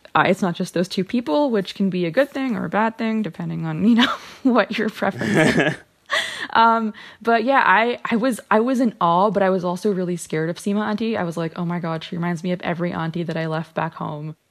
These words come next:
Speaker 2: Yeah. I mean, I found it fascinating. And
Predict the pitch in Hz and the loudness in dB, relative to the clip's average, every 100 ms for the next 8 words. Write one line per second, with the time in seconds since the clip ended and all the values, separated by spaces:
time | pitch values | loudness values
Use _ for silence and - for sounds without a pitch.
0 | _ 95 87 98 90 95 117 117 110 117 | _ -12 -10 -8 -10 -4 0 2 4 4
1 | 120 120 107 98 95 - 80 78 76 - | 2 0 -2 -6 -6 -8 -14 -14 -18 -20
2 | - - _ 123 117 113 110 107 | -20 -20 _ 0 2 2 -2 -4